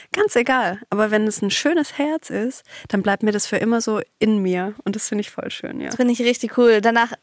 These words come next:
Speaker 2: lebe ich auch auf jeden
Speaker 1: Geil.
Speaker 2: Fall. Das ist auch so, wenn ein Mensch in den Raum kommt und einfach
Speaker 1: Mhm.
Speaker 2: nett zu dir ist und ihr vibet,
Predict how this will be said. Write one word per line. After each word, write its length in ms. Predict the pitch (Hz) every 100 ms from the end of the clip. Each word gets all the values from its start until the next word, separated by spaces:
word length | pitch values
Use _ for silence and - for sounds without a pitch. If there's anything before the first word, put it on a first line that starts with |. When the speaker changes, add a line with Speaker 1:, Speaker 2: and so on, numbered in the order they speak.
| _ 226
Speaker 2:
lebe 240 | 226 226
ich 140 | 220
auch 220 | 214 220 -
auf 180 | 214
jeden 260 | - 233 220
Speaker 1:
Geil. 120 | 170
Speaker 2:
Fall. 320 | 208 208 214 -
Das 120 | 226 233
ist 100 | 240
auch 120 | 233
so, 160 | 226 220
wenn 260 | 226 226
ein 160 | 226 220
Mensch 240 | 240 254
in 80 | 247
den 120 | 220
Raum 180 | 214 226
kommt 340 | - 247 254 - - -
und 80 | 226
einfach 180 | 226
Speaker 1:
Mhm. 60 | 202
Speaker 2:
nett 180 | 226 190
zu 160 | -
dir 180 | 220 202
ist 140 | 214 196
und 80 |
ihr 160 | 202 185
vibet, 460 | 185 208 254 -